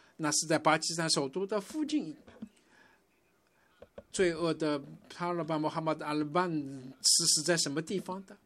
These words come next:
是在卡拉奇巴基斯坦的一个医院里边死去的。穆拉夫特·马苏德是穆拉乌·穆马拉的一个后继者，与国际武装部队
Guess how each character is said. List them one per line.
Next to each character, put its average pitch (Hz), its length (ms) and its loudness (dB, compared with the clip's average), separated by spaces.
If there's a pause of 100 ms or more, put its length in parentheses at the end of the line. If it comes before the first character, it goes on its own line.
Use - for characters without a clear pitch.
(460)
是 - 220 -2
在 180 140 4
卡 - 220 -2
拉 160 120 0
奇 170 140 -4
巴 170 160 0
基 170 140 -4
斯 - 80 0
坦 165 160 0
的 165 80 0
一 - 20 0
个 165 100 0
医 190 120 -2
院 247 240 4
里 160 60 0
边 147 160 -2
死 - 200 0
去 - 240 -10
的。 - 180 -16 (280)
穆 156 100 -4
拉 160 140 0
夫 165 80 -10
特· 180 120 0
马 156 120 2
苏 247 400 0
德 131 260 -10 (540)
是 - 340 0
穆 160 180 0
拉 175 200 4
乌· 185 100 2
穆 170 180 0
马 196 140 0
拉 175 220 2
的 143 260 -2
一 131 60 -2
个 147 120 -2
后 156 220 2
继 165 220 -2
者， 139 260 0 (220)
与 147 120 -2
国 165 160 0
际 160 320 2
武 135 180 -4
装 156 300 -4
部 165 160 -4
队 151 380 0